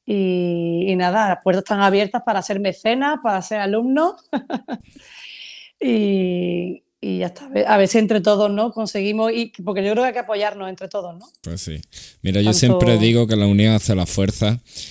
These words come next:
Speaker 2: Eso de hoy en día, que se ven muchos artistas y tal, de cada uno hace la guerra por su lado. El día que la gente se dé cuenta de que eso no lleva a ninguna parte, el día que todos se unen y vayan todos a una, entonces cuando la música cambiará. Pero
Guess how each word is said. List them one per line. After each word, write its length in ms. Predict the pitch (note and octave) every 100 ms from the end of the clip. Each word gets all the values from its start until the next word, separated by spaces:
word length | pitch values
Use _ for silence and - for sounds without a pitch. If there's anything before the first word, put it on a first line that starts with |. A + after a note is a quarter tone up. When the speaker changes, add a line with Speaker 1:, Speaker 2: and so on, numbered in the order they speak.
| -
Speaker 2:
Eso 380 | - G#2 - G#2+
de 160 | G2+ G#2
hoy 160 | G#2
en 160 | G2+ F#2+
día, 340 | F#2 G#2 F#2+
que 80 | F2+
se 140 | F2+ F#2
ven 160 | F#2+
muchos 380 | F#2+ F#2 - F2
artistas 600 | E2 - G2 G2+ - F2+
y 60 | F2
tal, 280 | F#2+ F#2+
de 120 | F2+ F#2
cada 240 | F#2+ F#2
uno 160 | G2 F#2+
hace 180 | -
la 80 | F2+
guerra 220 | F2+ F2 F2
por 140 | F2
su 180 | E2+ E2+
lado. 380 | E2 F#2 F2+ -
El 160 | - F2+
día 140 | F#2+ G#2
que 60 |
la 120 | A2+
gente 300 | G#2 G#2+ -
se 140 | F#2+ G2
dé 100 | F#2+
cuenta 340 | F#2 G2 -
de 120 | F#2 F#2
que 80 |
eso 160 | F#2+ F#2
no 80 | F2+
lleva 180 | F#2 F2+
a 40 |
ninguna 360 | F2+ D#2+ F#2+ E2
parte, 420 | E2 E2+ - G2 - - -
el 160 | F2+
día 200 | F2+ A#2
que 120 | A#2+
todos 400 | G2 B2 A#2 G#2+
se 100 | G2
unen 220 | G2+ G#2 G2+
y 20 |
vayan 280 | G2+ G2+ G2
todos 340 | - G#2 F#2+
a 100 | F#2
una, 320 | G#2 A2 G2
entonces 380 | F#2+ F2+ G2 G2+
cuando 280 | - G2 F#2+
la 120 | F2+
música 420 | G2 A#2 - F2+
cambiará. 420 | F2 F2+ F2 E2 - - - _ _
Pero 420 | F#2 F2+ F#2 E2+